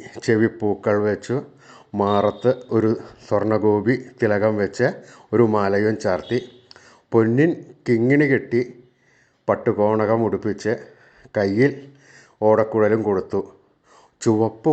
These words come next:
പട്ടും വെള്ളപ്പട്ടും കൂടി ചേർത്തിട്ടാണ് ഇന്ന് ഭഗവാൻ ഉടുത്തിരിക്കുന്നത്. അത് നല്ല ഭംഗിയോട് കൂടിയിട്ട് മേൽശാന്തി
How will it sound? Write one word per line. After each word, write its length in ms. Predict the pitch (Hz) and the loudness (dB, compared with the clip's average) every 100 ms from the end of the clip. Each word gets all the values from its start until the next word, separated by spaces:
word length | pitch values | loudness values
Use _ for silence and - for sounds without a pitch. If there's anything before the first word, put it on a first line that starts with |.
| 147 | 0
പട്ടും 360 | - - 131 135 - - | -2 -2 -2 -2 -8 -2
വെള്ളപ്പട്ടും 720 | 113 110 127 127 127 - 131 117 - | 2 4 2 2 -2 0 -4 -4 -2
കൂടി 280 | 117 123 147 - | 0 2 0 0
ചേർത്തിട്ടാണ് 720 | 123 117 104 151 - 110 117 131 113 | 0 2 0 -2 0 0 -2 -2 -2
ഇന്ന് 180 | 110 104 | -2 -2
ഭഗവാൻ 280 | 98 98 110 107 - _ - 123 | -2 -2 -4 -6 -16 _ -2 0
ഉടുത്തിരിക്കുന്നത്. 760 | 120 123 110 107 98 95 82 - _ _ _ _ - - - | 2 0 0 0 -2 -4 -6 -12 _ _ _ _ -20 -14 -6
അത് 100 | 101 | 0
നല്ല 180 | 101 113 101 | 2 2 0
ഭംഗിയോട് 520 | 101 101 110 110 120 127 | -2 0 2 2 4 2
കൂടിയിട്ട് 360 | 110 107 104 139 - | 2 0 -2 -6 -4
മേൽശാന്തി 480 | 101 92 98 95 | -4 -2 -4 -4